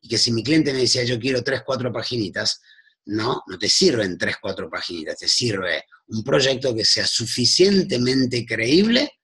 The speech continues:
para venderle a seis nichos de mercado y que vea en tu sitio web,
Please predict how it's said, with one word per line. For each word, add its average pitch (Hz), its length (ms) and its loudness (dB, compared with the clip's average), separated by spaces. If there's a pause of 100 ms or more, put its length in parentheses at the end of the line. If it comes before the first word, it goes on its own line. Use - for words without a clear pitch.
(400)
para 117 240 0
venderle 117 560 0
a 90 80 -2
seis 156 400 2
nichos 156 380 4
de 123 80 0
mercado 123 600 -2 (200)
y 120 160 -4
que 107 220 2
vea 160 340 4
en 92 140 -8
tu 92 140 -14
sitio 107 340 -6
web, 175 220 0